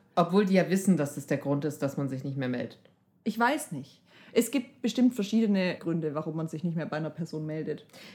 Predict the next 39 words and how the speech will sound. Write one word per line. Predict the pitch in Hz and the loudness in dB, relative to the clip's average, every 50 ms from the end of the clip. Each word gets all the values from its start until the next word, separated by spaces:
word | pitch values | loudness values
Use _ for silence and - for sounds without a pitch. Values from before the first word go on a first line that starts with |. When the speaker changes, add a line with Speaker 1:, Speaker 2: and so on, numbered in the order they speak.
| - - | -6 -4
Speaker 1:
Die | 190 | -4
Frage | 190 - - 214 240 226 240 | -4 0 0 0 2 2 2
ist | 240 220 - | 0 0 2
immer, | - 226 226 214 208 - - | 2 2 2 2 0 0 -2
ist, | 214 - - - - - _ | -4 -6 -6 -10 -18 -4 _
ist | 226 208 - - - | -2 -2 -2 -4 -8
das | 202 - - | -8 -6 -2
Ding | - 208 214 226 220 | 0 2 2 4 4
dahinter | 196 175 170 175 170 175 170 | 2 2 2 2 2 0 -2
vielleicht, | 170 - 170 165 165 170 165 - | -2 -2 0 2 2 0 0 0
dass | 175 170 - | -2 -4 -2
die | - | -2
Leute | 165 160 165 170 170 175 | -2 0 2 2 0 0
sich | 165 170 165 165 - - | -2 -4 -4 -6 -4 -2
eher | 147 185 185 170 151 165 | 0 0 0 0 0 0
wünschen, | 170 185 190 - - - | 0 0 -2 -2 -6 -6
abgewiesen | - - 170 - - - 160 151 143 139 156 151 143 | -4 -6 -6 -4 -4 -4 -2 -2 -2 -2 -2 -4 -4
zu | - 147 135 | -4 -6 -4
werden, | 139 139 143 151 156 156 | -2 -2 -2 -2 -2 -2
als | - 113 143 139 - | -2 -4 -4 -6 -6
für | - 175 | -6 -6
immer | - - 170 185 185 165 | -2 0 2 2 2 2
in | 156 156 | 2 0
dieser | 147 147 147 | 0 -2 -2
Bubble | 143 - 110 - 175 175 170 | -2 -2 -2 -2 -2 -2 -4
zu | - 160 147 | -4 -8 -8
bleiben | - 147 143 143 143 147 147 143 | -6 -4 -2 -2 -2 -2 -2 -4
und | 139 143 143 | -4 -4 -6
sich | - 147 - | -8 -10 -10
zu | - - | -10 -12
fragen, | - - 151 151 151 147 | -8 -4 -4 -2 -2 -2
"Warum | 147 151 160 180 175 170 165 165 180 180 175 175 - - - - - - _ _ | 0 0 0 0 0 0 2 2 4 2 2 0 -4 -12 -20 -20 -20 -20 _ _
antwortet | - 170 170 170 - 180 175 185 170 - | -2 0 0 0 0 -2 -2 -4 -6 -8
die | - - | -8 -6
andere | - 151 147 147 151 147 | -6 -4 -4 -6 -6 -6
Person | - 160 147 147 - 139 135 139 | -6 -8 -8 -6 -6 -6 -6 -6
mir | 139 | -6
nicht | 139 143 - - - | -6 -8 -10 -12 -14
mehr?" | - - | -12 -12